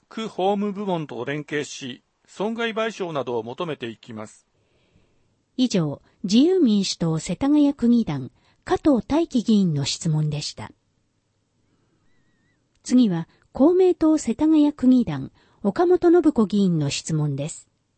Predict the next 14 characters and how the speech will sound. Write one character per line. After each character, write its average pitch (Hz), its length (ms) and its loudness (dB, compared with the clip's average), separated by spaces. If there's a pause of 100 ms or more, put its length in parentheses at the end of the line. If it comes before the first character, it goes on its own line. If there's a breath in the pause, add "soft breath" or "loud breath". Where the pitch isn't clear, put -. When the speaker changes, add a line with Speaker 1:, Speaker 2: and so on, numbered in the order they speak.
(920)
Speaker 2:
税 240 240 2
金 359 240 2
の 330 120 6
使 - 260 -4
い 311 240 4
道 294 220 0
へ 277 100 2
の 170 260 -2
区 339 120 2
の 262 120 6
説 - 320 -2
明 277 220 4
責 - 320 -4
任。 123 300 -8